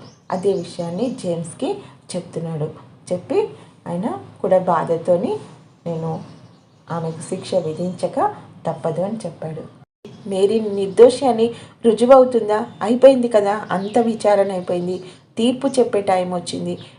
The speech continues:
మరి మేరీని దేవుడు ఎలా విడిపిస్తాడు? నిజంగా దేవుడు విడిపిస్తాడా మేరీని? లేకపోతే మేరీకి మరణశిక్ష పడుతుందా? మరి నెక్స్ట్ వీడియోలో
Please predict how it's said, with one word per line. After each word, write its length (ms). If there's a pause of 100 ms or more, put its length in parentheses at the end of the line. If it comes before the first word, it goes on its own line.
(120)
మరి 120
మేరీని 440
దేవుడు 280
ఎలా 260
విడిపిస్తాడు? 800 (360)
నిజంగా 320
దేవుడు 340
విడిపిస్తాడా 680
మేరీని? 480 (320)
లేకపోతే 680 (320)
మేరీకి 440
మరణశిక్ష 680
పడుతుందా? 600 (1080)
మరి 340 (260)
నెక్స్ట్ 360
వీడియోలో 540